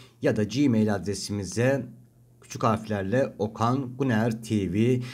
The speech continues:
at gmail nokta com mail adresimize rakamla da yazı ile de, e, buraya telefon numarası bilgilerini paylaşabilirsiniz diyerek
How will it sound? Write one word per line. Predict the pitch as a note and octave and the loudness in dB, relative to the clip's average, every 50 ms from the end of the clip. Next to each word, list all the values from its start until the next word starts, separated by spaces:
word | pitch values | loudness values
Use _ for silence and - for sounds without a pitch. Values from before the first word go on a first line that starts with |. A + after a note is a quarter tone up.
| - - - - A#2 | -16 -18 -8 -4 -2
at | A#2 A#2+ - - - - | -2 -2 -4 -6 -4 0
gmail | D#3+ D3+ A#2 G#2+ G#2+ G#2 G#2+ | 2 2 4 4 4 4 2
nokta | A2+ A2 A2 - B2 A#2 - | 2 0 0 -2 -4 -4 0
com | - D3 C3 G2+ - - - - | 2 2 2 2 0 -4 -8 -4
mail | C3+ C#3+ B2+ A2+ G#2 G#2 F#2+ | -2 0 2 2 2 0 -2
adresimize | F2+ E2+ F#2+ F#2+ - - G2 F#2+ F2+ - - C3+ C#3+ C#3+ C3 A#2+ B2 - - - - - _ _ _ _ _ _ _ _ _ - B2+ | -2 -4 -4 -6 -6 -6 -6 -6 -4 0 2 2 4 2 2 -2 -6 -10 -14 -18 -20 -20 _ _ _ _ _ _ _ _ _ -6 -4
rakamla | C3 B2+ - D3 A#2 A2 G2+ F#2+ F#2+ A2+ | -2 2 4 4 4 4 2 0 0 0
da | A#2 B2 B2+ B2 B2+ - - - | 0 2 0 0 -2 -6 -12 -8
yazı | G2+ G#2 G#2 G2+ - C#3 | -4 -2 -2 -2 0 -2
ile | A#2+ G2 F#2+ F#2+ F#2 | -2 0 0 0 2
de, | G#2 A#2+ B2+ C3 B2+ B2 A#2+ | 2 2 2 0 -2 -4 -4
e, | A2+ A2 G#2+ A2 | -2 -2 -2 -2
buraya | A#2 G#2+ F#2+ G2+ A#2 A#2 | -2 0 0 0 0 -2
telefon | - A#2 G#2 G2 F#2+ G#2 G#2 G#2 G#2 | -2 -2 -2 -2 -2 -4 -4 -2 -2
numarası | G2+ G2 F#2+ F#2+ F#2+ F#2+ - C#3 C3+ - A#2+ | -2 -2 -2 -2 -4 -2 -2 -2 -2 -2 -2
bilgilerini | A#2 G#2+ - - G#2 A2 C#3 C#3+ B2 | -4 -4 -2 -2 0 0 0 0 2
paylaşabilirsiniz | B2 A2 G#2 G2+ G#2 G2 - - A#2+ A2 A2+ B2+ A#2+ - - A#2 G#2 F#2+ E2 F2 | 2 2 2 2 0 -2 -2 -2 -2 0 0 0 -2 -2 -2 -2 -2 -2 -2 0
diyerek | A#2 A#2 G#2+ A2+ B2+ A2+ - - | 2 4 4 4 2 0 -4 -8